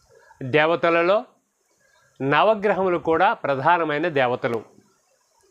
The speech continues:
వీరికి శాంతులు జరిపిస్తారు, అభిషేకాలు, పూజలు, హోమాలు. మనం చేసుకునే ప్రతి క్రతువుల్లో కూడా శుభ అశుభ కార్యాల్లో ఏ కార్యములైనా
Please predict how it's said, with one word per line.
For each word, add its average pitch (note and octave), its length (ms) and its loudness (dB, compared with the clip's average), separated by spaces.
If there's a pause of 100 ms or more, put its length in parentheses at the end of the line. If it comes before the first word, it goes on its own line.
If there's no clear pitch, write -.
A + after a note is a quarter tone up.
(960)
వీరికి D#3+ 380 2 (480)
శాంతులు D3+ 480 0
జరిపిస్తారు, C3+ 640 -2 (360)
అభిషేకాలు, C3 640 -2 (120)
పూజలు, C3+ 420 -4 (760)
హోమాలు. C#3+ 500 0 (840)
మనం F3 200 4 (200)
చేసుకునే F#3+ 480 2 (160)
ప్రతి F#3 240 0 (100)
క్రతువుల్లో F3 460 2 (120)
కూడా D#3 200 2 (1300)
శుభ E3+ 200 2 (340)
అశుభ E3+ 220 -4 (120)
కార్యాల్లో D3 540 0 (840)
ఏ D#3 160 4 (140)
కార్యములైనా F3 580 0